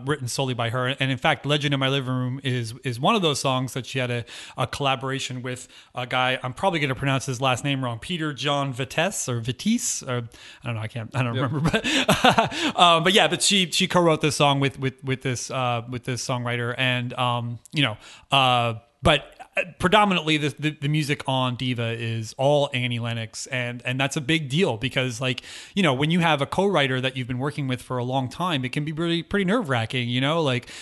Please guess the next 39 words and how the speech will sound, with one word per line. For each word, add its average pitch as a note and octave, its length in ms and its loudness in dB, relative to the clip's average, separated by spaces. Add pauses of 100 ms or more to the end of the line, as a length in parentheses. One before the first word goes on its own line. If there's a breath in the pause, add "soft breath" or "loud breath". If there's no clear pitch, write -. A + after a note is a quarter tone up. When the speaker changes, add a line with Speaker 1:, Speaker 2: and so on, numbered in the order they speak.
(340 loud breath)
Speaker 1:
you F#3 300 4
could D#3+ 280 2
question E3 360 2
yourself B2+ 480 0
and C3+ 100 -2
be C#3+ 120 -2
like, C3+ 260 0
"Oh, D#3 280 4
like, B2+ 360 0
uh, C#3 160 4
you D3+ 140 2
know, A#2+ 80 0
the C3 180 -4
Eurythmics D3+ 380 2
had, C3 160 -2
like, C3 160 -2
all D3 160 0
these C#3 160 -6
huge E3+ 420 0
hits. F3 340 0
Like, C3 180 0 (280 loud breath)
were E3+ 180 6
those E3+ 220 4
huge E3+ 380 -2
hits E3 320 0
so - 300 2
huge E3 640 2 (240 loud breath)
because D#3 920 2
of B2 200 0
Dave? G3 520 2
Like, C3+ 280 0 (160)
uh, D3 100 4
because C#3+ 380 0
of C3 100 -2
his B2+ 180 -4
songwriting, G3 520 2
because B2+ 260 -4
of B2 140 -10
his A2+ 380 -8